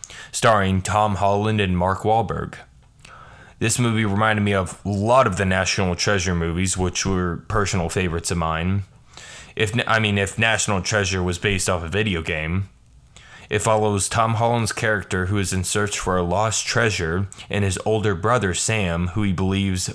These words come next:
was also looking for this discovery of a lifetime, essentially. He teams up with Mark Wahlberg, and together they work to find this lost hoard of gold. As,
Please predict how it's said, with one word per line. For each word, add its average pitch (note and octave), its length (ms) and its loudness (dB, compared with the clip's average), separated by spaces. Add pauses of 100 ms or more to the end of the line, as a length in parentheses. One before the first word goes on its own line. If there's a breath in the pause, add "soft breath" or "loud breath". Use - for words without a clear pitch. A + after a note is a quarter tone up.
was F#2+ 220 -2
also A2+ 380 0
looking F2+ 380 -2
for F2+ 120 -4
this E2 300 -4 (800)
discovery G#2+ 640 2
of F2+ 100 0
a F2+ 40 -2
lifetime, F2 600 0
essentially. D#2+ 640 -6 (1000 loud breath)
He G#2+ 120 0
teams A2 320 0
up G2+ 180 0
with G2 260 0
Mark G2 320 2
Wahlberg, G2 520 2
and F#2+ 160 0
together G2 520 0
they F#2 200 -2
work F#2+ 320 -2
to G2 120 -4
find F#2+ 300 0
this F2+ 160 -4
lost G2 420 0
hoard G#2 240 2
of E2+ 140 -2
gold. E2 460 0 (1400 loud breath)
As, G#2 240 0